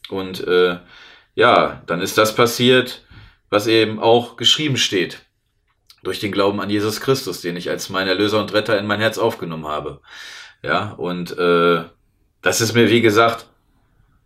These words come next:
zu Hause passiert, im, äh, in der eigenen Wohnung,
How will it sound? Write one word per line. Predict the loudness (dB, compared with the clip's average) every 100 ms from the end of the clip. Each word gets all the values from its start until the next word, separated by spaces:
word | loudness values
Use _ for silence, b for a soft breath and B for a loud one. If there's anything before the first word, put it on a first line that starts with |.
| _ _ _
zu | 0 4
Hause | 6 4 2
passiert, | 0 -2 0 0 0 -6 B B B B B B _ -10
im, | -6 -6 -6 -10 -10
äh, | -8 -8 -8 -10 B B B B _ _ -2
in | 2
der | 4
eigenen | 6 6 6
Wohnung, | 6 4 2 -4